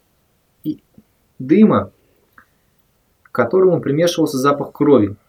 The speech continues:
Тишина изредка нарушала слабым поскуливанием сидящего на полу толстяка, который с суеверным ужасом разглядывал торчащую из своей гениталии бритву. Митрич обернулся и увидел бармена.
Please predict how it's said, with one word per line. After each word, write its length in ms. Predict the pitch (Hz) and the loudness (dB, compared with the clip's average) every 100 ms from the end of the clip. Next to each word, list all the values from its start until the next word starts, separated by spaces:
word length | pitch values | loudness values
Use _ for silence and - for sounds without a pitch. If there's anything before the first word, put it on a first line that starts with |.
| _ _ _ _ | _ _ _ _
Тишина 440 | 180 - 180 233 202 | -8 -6 -2 0 0
изредка 380 | 190 170 - | -2 -6 -6
нарушала 480 | 135 135 131 202 185 | -6 -6 -4 2 2
слабым 520 | - 156 180 165 113 - _ _ - | 2 2 2 2 -4 -12 _ _ -4
поскуливанием 760 | 120 - - 208 180 156 139 | -4 -4 -4 2 2 2 0
сидящего 480 | 131 139 170 175 135 | -6 2 2 2 -4
на 120 | 131 | -6
полу 260 | - 131 156 | 0 2 2
толстяка, 720 | 151 143 - 160 127 101 98 _ _ _ | -2 -6 -6 -4 -2 -2 -4 _ _ _
который 480 | - 117 - 202 190 | -10 -8 0 2 2
с 100 | - | 0
суеверным 560 | - 127 160 147 127 - | -2 2 2 2 -2 -6
ужасом 440 | 202 196 170 147 123 | -4 -2 -4 -4 -4
разглядывал 640 | 120 147 170 156 127 - - _ _ - | -2 4 4 4 0 -4 -14 _ _ -8
торчащую 640 | 120 113 180 170 - 127 | -6 -2 2 2 2 -4
из 60 | - | -2
своей 240 | 131 127 | -2 -2
гениталии 560 | 127 117 123 - 143 123 | -2 -6 -2 -2 0 -2
бритву. 500 | 123 107 104 92 - _ _ _ _ _ _ _ _ _ _ _ _ _ | -2 -4 -6 -14 -16 _ _ _ _ _ _ _ _ _ _ _ _ _
Митрич 400 | 135 202 202 - | -2 0 0 -2
обернулся 640 | 151 143 151 190 233 - - | 0 0 2 2 0 -2 -6
и 180 | 160 | -2
увидел 360 | 202 185 170 156 | 0 2 2 0
бармена. 540 | 147 135 113 104 95 | 2 2 2 -2 -6